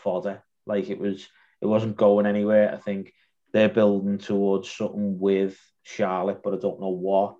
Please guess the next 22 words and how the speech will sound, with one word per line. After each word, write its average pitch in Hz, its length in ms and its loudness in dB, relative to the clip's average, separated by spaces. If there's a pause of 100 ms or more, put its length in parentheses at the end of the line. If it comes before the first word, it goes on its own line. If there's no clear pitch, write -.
(280)
I - 40 -10
don't 98 140 0
know 92 100 -6
if - 80 -20
that's 101 260 -4
gonna 104 160 -6
be 98 120 -4
a 98 80 -6
triple - 340 -14
threat, 101 300 -2
but, 92 200 -2 (560)
um, 95 440 2
I 101 60 -4
don't 107 300 -2
think 104 280 -4
Lacey 104 640 -4
was - 200 -2
ever 98 260 0
gonna 135 140 -2
win 170 220 -4
the - 80 -6
title, 82 440 -8